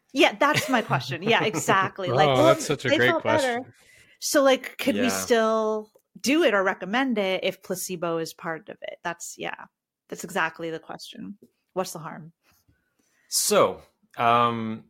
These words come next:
Speaker 3: very quickly, acupuncture, uh,
Speaker 1: Mm-hmm.
Speaker 3: predates science by a lot. And it's this idea that inside the body are things like rivers, like the rivers of China.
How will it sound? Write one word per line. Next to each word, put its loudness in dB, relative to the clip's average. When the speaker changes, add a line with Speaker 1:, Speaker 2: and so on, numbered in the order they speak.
Speaker 3:
very -2
quickly, -6
acupuncture, -2
uh, 0
Speaker 1:
Mm-hmm. -8
Speaker 3:
predates -2
science -6
by -2
a 0
lot. -2
And -8
it's -6
this -6
idea -4
that -6
inside 2
the -6
body -2
are -2
things -8
like -4
rivers, 0
like -4
the -8
rivers -6
of -14
China. -8